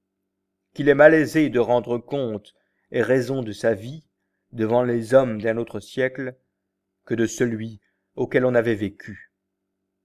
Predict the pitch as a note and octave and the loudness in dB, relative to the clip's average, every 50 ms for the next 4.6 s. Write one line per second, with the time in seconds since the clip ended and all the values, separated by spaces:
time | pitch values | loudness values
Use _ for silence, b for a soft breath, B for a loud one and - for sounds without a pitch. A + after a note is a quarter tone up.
0 | _ _ _ _ _ _ _ _ _ _ _ _ _ _ _ _ _ _ _ _ | _ _ _ _ _ _ _ _ _ _ _ _ _ _ _ _ _ _ _ _
1 | _ _ _ _ _ _ _ _ - C#3+ D#3+ E3+ E3 - A3+ A#3 A#3 G#3+ F3+ F3+ | _ _ _ _ _ _ _ _ -4 -2 -2 -2 2 2 4 4 4 2 0 -4
2 | F3 E3+ - F3+ D#3+ - G3+ G3+ G3 - D#3+ D3 - - - C3+ C3 - - C#3+ | -6 -6 -6 -10 -2 0 0 0 0 -2 -6 -8 -6 -4 -4 -4 -4 -2 -4 -2
3 | C#3 D3 D#3+ F3+ F#3+ E3 D3 C#3 B2+ D3+ D3+ C#3 C#3 D#3+ E3+ D3 C#3 B2 - C#3+ | 0 2 2 2 4 2 2 0 0 0 0 0 0 -2 -2 -2 -4 -6 -8 -10
4 | - - B2+ B2+ A#2+ G#2+ G#2+ G2+ - - _ _ | -8 -8 -8 -8 -4 -4 -4 -4 -6 -10 _ _